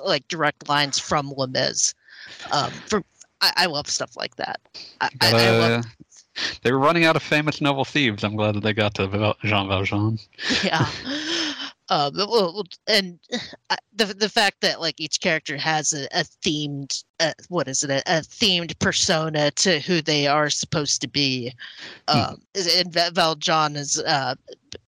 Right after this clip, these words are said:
Speaker 1: I mean, not really a cop, but ba-, gosh, I'm, I'm blanking on it
Speaker 2: His
Speaker 1: now.
Speaker 2: strong association with Javert is,
Speaker 1: Yeah,
Speaker 2: uh,
Speaker 1: strong.
Speaker 2: is
Speaker 1: Yeah,
Speaker 2: bigger.
Speaker 1: that, that's what I was trying to say. Thank you.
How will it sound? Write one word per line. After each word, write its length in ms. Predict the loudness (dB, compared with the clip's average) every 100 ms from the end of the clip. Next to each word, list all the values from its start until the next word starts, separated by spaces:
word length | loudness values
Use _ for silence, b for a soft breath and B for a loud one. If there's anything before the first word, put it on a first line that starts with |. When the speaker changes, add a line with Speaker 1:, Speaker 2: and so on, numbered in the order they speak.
| -4
Speaker 1:
I 40 |
mean, 120 | 0
not 240 | 0 0 0
really 540 | -4 -4 _ 2 2
a 60 | 2
cop, 340 | 2 2 2 0
but 160 | -4 -4 _
ba-, 180 | -2 -2 -10
gosh, 260 | -6 -2 0
I'm, 140 | -2 -2
I'm 120 | -2
blanking 400 | 2 0 0 -2
on 80 | 0 0
it 160 | 0
Speaker 2:
His 140 | 0 2
Speaker 1:
now. 60 |
Speaker 2:
strong 360 | 0 4 4 4
association 760 | 2 2 0 2 2 2 0 -6
with 120 | -4
Javert 760 | 0 0 2 2 2 0 -2 -4
is, 220 | 0 2
Speaker 1:
Yeah, 220 | 2 2
Speaker 2:
uh, 40 | 0
Speaker 1:
strong. 480 | -2 0 2 2 -2
Speaker 2:
is 60 | -4
Speaker 1:
Yeah, 200 | -2 0
Speaker 2:
bigger. 160 | -2
Speaker 1:
that, 180 | 0 -2 -4 -4
that's 200 | -4 -4
what 120 | -8
I 40 |
was 160 | -6 -6
trying 220 | -6 -8
to 80 | -4
say. 240 | -4 -4
Thank 340 | -4 -4 -4 -8
you. 200 | -10